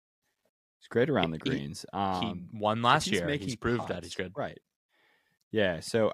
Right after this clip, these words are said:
Speaker 1: I, I just, I think it's closer to thirty number. Um,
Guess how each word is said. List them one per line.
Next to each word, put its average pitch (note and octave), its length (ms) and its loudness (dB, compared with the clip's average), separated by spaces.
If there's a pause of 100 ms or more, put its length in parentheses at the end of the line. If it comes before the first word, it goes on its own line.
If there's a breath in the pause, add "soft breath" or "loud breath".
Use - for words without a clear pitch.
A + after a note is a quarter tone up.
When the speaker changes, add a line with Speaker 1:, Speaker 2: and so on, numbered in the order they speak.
Speaker 1:
I, D#2+ 120 0 (160)
I G2+ 60 2
just, A2 340 0 (380)
I F#2+ 120 -4
think - 220 -2
it's D#3 120 -12
closer - 380 -10
to E2 60 -8
thirty F2+ 440 -4
number. D#2+ 560 -8
Um, F2 680 -2